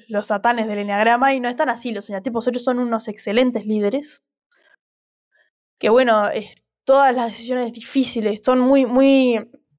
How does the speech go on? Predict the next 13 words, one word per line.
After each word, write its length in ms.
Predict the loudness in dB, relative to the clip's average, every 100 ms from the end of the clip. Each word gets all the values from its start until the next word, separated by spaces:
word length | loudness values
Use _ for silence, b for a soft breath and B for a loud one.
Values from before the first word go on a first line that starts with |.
| _ _ -20 _ _ _ _ _ _ _ _ _ _ _ _ _ _ -8
No 260 | 0 0
racion-, 560 | 2 -2 -2 -4 -4 -4
racionales 540 | -4 -2 2 2 4
no 80 | 2
es 40 | 2
la 120 | 2
palabra, 400 | 4 4 4 2
sino 360 | 0 -6 -4 -2
que 140 | -2
son 220 | 0 -2
muy, 640 | 0 2 2 0 -2 -6 -4
muy 160 | -4
prácticos, 1040 | -2 0 0 -2 -16 -14 -16 -16 -20 _